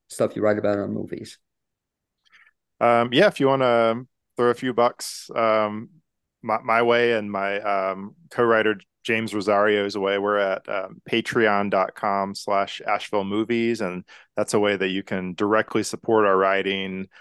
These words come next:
Speaker 2: um, you know, keep us going to the movie theater, support our website, all that, you know, because, uh, we're just independent critics and we don't,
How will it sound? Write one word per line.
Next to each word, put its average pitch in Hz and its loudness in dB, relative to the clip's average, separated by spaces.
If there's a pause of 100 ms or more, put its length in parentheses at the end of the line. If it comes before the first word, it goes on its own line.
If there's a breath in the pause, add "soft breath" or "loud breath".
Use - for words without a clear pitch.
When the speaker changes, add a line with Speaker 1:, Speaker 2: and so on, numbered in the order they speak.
(260 soft breath)
Speaker 2:
um, 87 -2
you 92 -6
know, 90 -2 (160)
keep - -6
us 101 -2
going 104 0
to 110 -2
the 92 -2
movie 98 -2
theater, 95 2
support 101 -2
our 95 2
website, 95 -2
all 101 0
that, 98 0
you 95 -4
know, 92 -2
because, 95 -4
uh, 92 2 (720)
we're 101 -2
just 113 -2
independent 120 0
critics - 0
and 101 -4
we 98 -2
don't, 107 -4